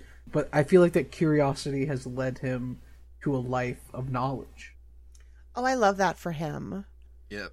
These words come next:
Speaker 3: <clears throat>
Speaker 2: So maybe, like, we put four into mind and then we split the remaining three between body and heart?
Speaker 3: Sounds good.
Speaker 1: I like that.
Speaker 2: Okay.
Speaker 3: I would like to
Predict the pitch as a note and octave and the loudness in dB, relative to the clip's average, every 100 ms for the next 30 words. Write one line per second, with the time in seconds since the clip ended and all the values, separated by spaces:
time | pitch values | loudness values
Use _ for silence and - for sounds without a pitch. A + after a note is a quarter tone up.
0 | - - - - - D#4+ D#4 D#4+ D#4 D4 | -12 -14 -14 -10 0 2 4 2 4 4
1 | C#4 B3 B3+ B3 - - B3 C#4+ C#4 C4 | 4 0 0 0 -2 2 4 6 4 2
2 | C4+ A#3+ A#3+ A#3 B3+ A3+ G#3 G#3+ G3+ - | 2 4 6 4 2 0 0 0 0 2
3 | A#3 A3 G#3+ G#3+ G3+ G#3+ G#3+ - G#3 G#3+ | 2 4 4 4 4 0 -2 0 2 2
4 | G3+ A3+ F#3+ F#3 F#3+ G3 F#3+ F#3+ A#3 F#4+ | 0 0 2 2 4 2 0 0 0 -2
5 | - - - - E3 D#3 F#3 - - F3 | -14 -20 -20 -10 -6 -4 -4 -6 -6 -6
6 | G3+ - D#3 F#3 - - - - G4+ B4+ | -4 -4 -6 -6 -12 -20 -20 -6 -4 2
7 | A#3 D3 C4 E4+ - - - - B2 D3 | 4 4 0 -6 -14 -20 -20 -10 -6 -6
8 | D#3 D#3 D#3+ - - C#3+ C3+ C3 | -6 -6 -6 -8 -6 -4 -4 -8